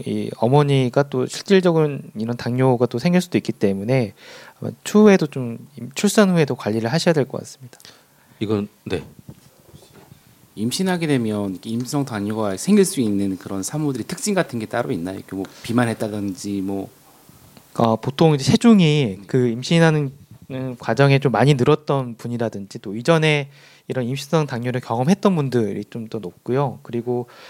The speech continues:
Speaker 1: 아마 또 가족력상 당뇨가 있었던 분들이 또 많이 나타날 수 있습니다.
Speaker 2: 이제 당뇨하고 좀 다른 질문인데 그 임신을 하면은 이제 체중이 보통 한 십 킬로 정도가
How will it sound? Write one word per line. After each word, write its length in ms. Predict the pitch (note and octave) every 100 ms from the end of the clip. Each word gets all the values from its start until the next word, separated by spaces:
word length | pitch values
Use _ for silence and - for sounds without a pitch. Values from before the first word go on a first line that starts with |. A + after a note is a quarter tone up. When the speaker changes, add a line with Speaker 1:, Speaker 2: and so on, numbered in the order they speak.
| - -
Speaker 1:
아마 200 | - B2
또 260 | B2 A#2+ A#2
가족력상 680 | - C#3 E3+ F3 D#3+ - D3
당뇨가 400 | - B2 D3 C#3+
있었던 300 | A2 - D3+
분들이 320 | C#3 C3 B2+ -
또 100 | B2+
많이 200 | G2+ A#2
나타날 360 | F2+ - A#2+
수 120 | A#2+
있습니다. 340 | A#2 - - _ - _ _ _ _ _ _ _ _
Speaker 2:
이제 220 | - A#2 A2
당뇨하고 420 | - A#2 A#2+ D3 C#3
좀 220 | F3+ E3+
다른 420 | - F2+ A#2+ A2+ - -
질문인데 720 | - G2 F2+ F2 C3 F2+ - _ _ _ - _
그 420 | - A#2 G#2+ G#2
임신을 440 | G#2 A#2+ D#3 F3 E3
하면은 680 | D3+ C#3+ A2 G2+ G#2+ D#2 E2
이제 240 | G#2+ F#2
체중이 520 | E2+ - E3+ E3+ D3+
보통 280 | B2+ - -
한 80 | G2
십 220 | - -
킬로 280 | - - F3+
정도가 580 | E3+ C#3+ F#2+ F2+ D#2 C#2+